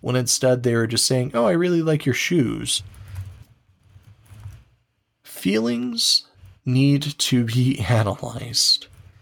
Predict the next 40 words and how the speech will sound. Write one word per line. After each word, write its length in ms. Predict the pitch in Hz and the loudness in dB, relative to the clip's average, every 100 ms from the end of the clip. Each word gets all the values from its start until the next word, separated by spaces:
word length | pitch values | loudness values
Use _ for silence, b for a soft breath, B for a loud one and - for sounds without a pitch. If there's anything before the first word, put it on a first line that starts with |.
| - | -12
If 80 | - | -4
you're 80 | 143 | -2
feeling 440 | - 165 196 190 - | 2 4 4 2 -2
angry, 480 | 190 214 127 92 | -4 0 0 0
if 140 | 82 - | -2 -2
you're 100 | 117 | -4
feeling 500 | - 143 180 180 - | 0 0 2 -2 0
upset, 800 | 151 - - - - - - - _ _ _ _ _ _ _ _ _ _ _ _ _ _ - | 0 2 2 0 -4 -10 -10 -12 _ _ _ _ _ _ _ _ _ _ _ _ _ _ -6
you 120 | 151 | -4
have 120 | 196 | -4
to 120 | - | -2
identify 600 | 202 151 147 190 - 82 | 0 2 2 0 -4 -4
them 280 | 90 - - - | -6 -10 -10 -6
and 220 | 123 123 | -4 0
you 80 | 139 | 0
have 100 | 151 | 2
to 140 | 151 | 0
accept 560 | 127 - - 127 147 - | 0 2 2 2 -2 -6
them. 300 | - - - - - - - - _ _ _ _ - _ - - - - - - - - | -8 -10 -16 -14 -12 -12 -14 -20 _ _ _ _ -20 _ -20 -20 -20 -16 -14 -14 -18 -20
You 100 | - | -20
know, 80 | - - | -20 -12
kind 420 | - 208 269 202 | -4 0 2 4
words, 420 | 147 147 131 117 | 4 4 2 2
they're 160 | 123 123 | 0 2
not 240 | 156 160 | 2 2
always 340 | 139 127 117 | 2 4 2
kind 580 | - - 117 107 101 - - | 0 0 0 0 -2 -8 -8
when 140 | - 110 | -6 -2
they're 160 | 98 | 0
spoken. 640 | 98 - 107 - - - - - - - - | 0 0 -2 -4 -8 -10 -14 -16 -16 -12 -2
And 100 | 131 | 0
that's 200 | 160 - | 0 0
something 360 | - 220 220 | -2 -2 -2
that 160 | 180 156 | 2 4
is 200 | 151 143 | 4 4
important 480 | 139 139 - 151 143 | 0 0 -2 -2 -2
to 100 | 139 | -2
kind 220 | - 127 | 0 0
of 80 | 127 | 2
understand. 880 | 113 113 - - 110 107 - 147 | 0 0 0 2 0 -2 -6 -10